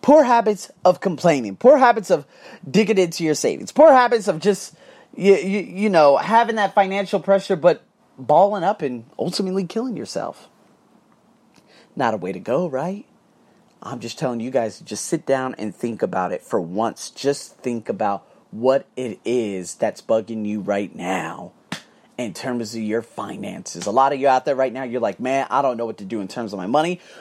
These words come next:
Maybe you live in amazing countries such as my folks out there in Switzerland and Norway and Denmark and Finland. You guys live in phenomenal countries. You guys are covered.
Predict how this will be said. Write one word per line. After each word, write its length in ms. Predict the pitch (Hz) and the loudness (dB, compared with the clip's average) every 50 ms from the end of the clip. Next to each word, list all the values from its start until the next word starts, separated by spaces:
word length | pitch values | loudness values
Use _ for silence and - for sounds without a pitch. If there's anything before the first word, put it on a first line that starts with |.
| 170 | -8
Maybe 260 | - 151 175 202 226 233 | -2 2 2 2 2 2
you 160 | 240 247 226 | 0 0 0
live 240 | 190 190 226 254 226 | 2 2 2 2 2
in 80 | 214 | 0
amazing 380 | 185 170 156 143 135 123 127 117 | 0 0 0 -2 -2 -4 -6 -4
countries 400 | - 170 147 120 - 135 123 - | -2 -2 -2 -2 -4 -6 -4 -2
such 180 | - 147 - | -2 -2 -2
as 140 | - 139 - | -2 -6 -4
my 100 | 147 131 | -4 -4
folks 300 | 127 - 151 135 117 - | -2 0 -2 -2 0 0
out 180 | 147 123 120 - | 0 0 0 0
there 140 | - 123 120 | -4 -8 -8
in 80 | 120 | -8
Switzerland 520 | 110 - - 151 143 - - 123 123 123 117 | -10 -6 -4 -4 -4 -4 -4 -8 -6 -6 -6
and 120 | 113 117 | -4 0
Norway 420 | 135 143 139 135 120 127 123 120 | 2 4 4 2 2 -2 -4 -6
and 140 | 117 117 120 | -6 -2 2
Denmark 420 | 147 147 139 123 120 113 110 110 - | 2 2 2 2 -2 -4 -4 -6 -8
and 100 | 113 104 | -8 -2
Finland. 440 | - 165 151 131 123 123 117 120 | 0 0 0 0 -2 -8 -8 -6
You 80 | 151 208 | -4 0
guys 260 | 254 - 202 175 - | 2 2 2 0 -2
live 140 | 202 196 180 | -6 -8 -8
in 80 | 190 190 | -6 -4
phenomenal 480 | - 220 196 202 233 247 220 165 127 | -4 -2 0 0 0 0 -2 -2 -2
countries. 420 | - 143 123 107 - 110 110 95 - | -2 -4 -6 -6 -6 -10 -10 -8 -6
You 80 | 185 | -2
guys 240 | 190 202 180 151 - | 0 2 0 0 -2
are 80 | 143 123 | -6 -12
covered. 520 | - - - - - 202 147 - - - | -10 -4 0 0 2 2 2 0 -2 -6